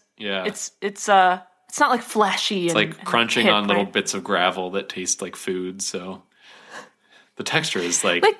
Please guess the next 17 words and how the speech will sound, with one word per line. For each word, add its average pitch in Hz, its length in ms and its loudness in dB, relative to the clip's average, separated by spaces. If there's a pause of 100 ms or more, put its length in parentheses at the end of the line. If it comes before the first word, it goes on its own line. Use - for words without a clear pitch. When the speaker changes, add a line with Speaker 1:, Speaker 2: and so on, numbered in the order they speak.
Speaker 1:
is 104 140 0
kinda 87 240 -2
rough 85 380 -6
sometimes. 92 380 -6
Speaker 2:
I - 20 -2
mean, 240 120 2
I 220 60 4
haven't 311 280 2
had 190 220 -2
it, 180 100 4
honestly, 170 300 -2
since 190 160 -6
I 170 60 2
was 165 120 -2
a 156 60 -6
kid, 160 380 -8
but - 240 -8